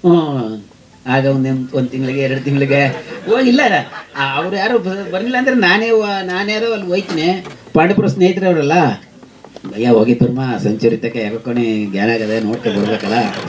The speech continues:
ಅದು, ಅದು ಸಂಬಂಧ ಹಂಗೆ ಬೆಳೆದ್ಬಿಟ್ಟದೆ, ಅದು ಹೋಗ್ಬೇಕು. ಆ? ಏನೋ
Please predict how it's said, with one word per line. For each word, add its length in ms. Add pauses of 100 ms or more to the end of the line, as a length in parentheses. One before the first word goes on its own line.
(540)
ಅದು, 460
ಅದು 720 (380)
ಸಂಬಂಧ 380
ಹಂಗೆ 240
ಬೆಳೆದ್ಬಿಟ್ಟದೆ, 720 (1300)
ಅದು 140
ಹೋಗ್ಬೇಕು. 640 (760)
ಆ? 80 (2000)
ಏನೋ 640